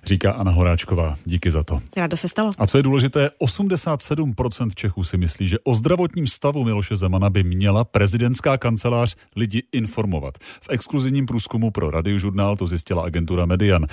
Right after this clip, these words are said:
Speaker 1: Dvanáctého a třináctého října se ho zúčastnilo tisíc dvacet sedm lidí.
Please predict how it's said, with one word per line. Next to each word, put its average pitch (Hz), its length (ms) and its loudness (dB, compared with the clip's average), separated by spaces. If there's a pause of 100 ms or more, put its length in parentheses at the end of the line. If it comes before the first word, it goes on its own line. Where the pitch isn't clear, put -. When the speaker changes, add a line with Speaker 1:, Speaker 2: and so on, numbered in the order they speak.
(260)
Speaker 1:
Dvanáctého 156 580 2
a 143 60 2
třináctého 131 600 0
října 135 280 0
se 127 140 -2
ho 107 120 2
zúčastnilo 113 540 0
tisíc 139 480 -6
dvacet 104 380 -2
sedm 110 220 2
lidí. 73 320 -2